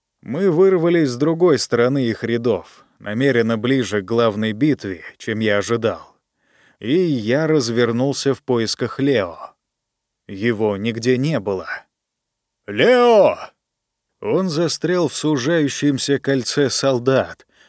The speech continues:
сосредоточенных только на нем. Хими скакала рядом,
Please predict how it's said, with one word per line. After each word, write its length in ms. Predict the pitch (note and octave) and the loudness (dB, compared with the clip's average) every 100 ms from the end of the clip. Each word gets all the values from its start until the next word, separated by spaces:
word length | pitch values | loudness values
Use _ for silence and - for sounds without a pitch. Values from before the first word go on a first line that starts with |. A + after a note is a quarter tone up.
| _ | _
сосредоточенных 1080 | - A#2+ - A2+ A2 G#2+ B2 - B2 A#2+ - | -6 -4 0 0 0 0 -2 0 -2 -2 -2
только 420 | B2 A2+ - B2 | -2 -2 -2 -2
на 180 | B2 B2+ | 0 0
нем. 360 | B2 F#2+ D#2+ - - _ _ _ _ _ _ | 0 -2 -6 -18 -20 _ _ _ _ _ _
Хими 460 | - - B2 C#3 D#3 | -20 -4 0 0 0
скакала 640 | - - A#2 - C3+ B2+ | -2 -2 -2 0 0 2
рядом, 440 | A#2+ C#3+ A#2+ F2+ | 2 2 0 -2